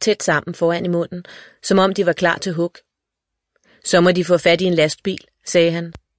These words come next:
"Nej, det skal med toget. Det skal vestpå. Ud til Saskatchewan." Hun talte med høj stemme, som om han enten var døv eller dum, og der var et eller andet med hendes udtale. En accent.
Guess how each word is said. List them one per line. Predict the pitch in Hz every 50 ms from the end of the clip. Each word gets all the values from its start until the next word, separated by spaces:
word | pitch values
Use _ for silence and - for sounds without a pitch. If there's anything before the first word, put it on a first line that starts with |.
| _ _ _ _ _ _ _ _ _ _ -
"Nej, | 185 180 190 208 - _ _ _ -
det | 185 180
skal | - 202 190 185
med | 180
toget. | - - 202 196 - 202 208 214 - - - - - - - _ _ _ _ -
Det | 214 202
skal | - 233 190
vestpå. | 208 226 240 - - - 214 175 - - _ _ _ _ _ _ _ _ _ _ -
Ud | 233 247 -
til | - - 240 214
Saskatchewan." | - 214 - - 202 190 - - - 220 196 175 165 165 156 _ _ _ _ _ _ _ _ _ _ _ _ _ _ _ _ _ _ _ _ _ _ _ _ _ _
Hun | - 180 170
talte | - 180 170 170 175
med | 175
høj | 160 170 170 175 -
stemme, | - - 175 160 156 160 170 175
som | - 185 180
om | 185 185 -
han | 180 185 190
enten | 202 208 - 233
var | 220 208
døv | - - 214 226 -
eller | 214 208 180
dum, | - - 165 170 - - - - - - - - _ _ _ _
og | - 180
der | 196 190
var | 208 220
et | 247
eller | 254 254 220
andet | 196 220 240
med | 233 214
hendes | 185 180 165 - -
udtale. | 185 185 202 196 - 226 196 175 160 156 160 165 165 _ _ _ _ _ _ _ _ -
En | 185 185
accent. | 180 165 - - - 175 160 175 180